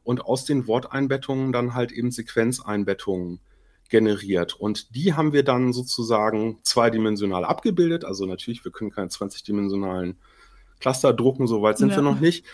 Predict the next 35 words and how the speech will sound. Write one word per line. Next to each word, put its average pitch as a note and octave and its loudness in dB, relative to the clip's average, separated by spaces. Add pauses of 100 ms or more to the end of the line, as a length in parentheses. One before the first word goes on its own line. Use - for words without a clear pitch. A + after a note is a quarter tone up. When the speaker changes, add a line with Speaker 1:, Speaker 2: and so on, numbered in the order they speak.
(360)
Speaker 1:
Aber, B2+ 4
äh, B2 6 (120)
und B2+ 2
es D3+ -4
ist D#3 -6
tatsächlich D#3+ 0
so, D3+ 2
dass B2 2
sich B2+ -4
diese, A#2+ -2
diese A2+ -8
Punkte, G#3 2
die A2+ -8
zu - -10
den A#2 -2
einzelnen C3 -2
Sequenzen, C3 -2 (540)
also A#2 0
die A2+ -8
zu - -6
den A2 0
einzelnen A#2 -2
Sequenzen, A#2+ -2
zu - -10
den A2 -8
einzelnen G#2 -6
Sätzen B2 -2
gehören, G#2+ -4
sich G#2 -10
ganz D3 -2
klar C3 0
gruppieren A#2+ 0
in A2 -4
Mittagessen, A2 -2
Frühstück, - -4